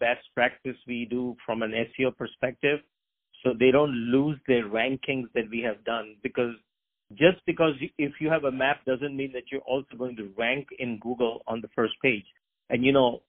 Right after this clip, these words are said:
if you're not on the first page, then you're not being found. So to have a map is important, but to have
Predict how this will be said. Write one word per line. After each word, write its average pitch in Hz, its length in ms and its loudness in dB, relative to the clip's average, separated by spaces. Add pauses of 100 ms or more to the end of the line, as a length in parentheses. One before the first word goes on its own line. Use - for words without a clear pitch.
if 131 160 -4
you're 139 140 0
not 147 160 2
on 143 100 2
the 127 140 -4
first 135 280 -2
page, 135 280 2 (160)
then 120 360 -6 (440)
you're 123 120 -2
not 123 280 -4
being 113 140 -6 (100)
found. 117 300 -8 (120)
So 113 120 -2 (500)
to 117 80 -6
have 139 240 2
a 147 80 0
map 131 300 0
is 117 120 -10
important, 139 600 -12
but 117 100 -6 (120)
to 110 100 -8
have 117 220 2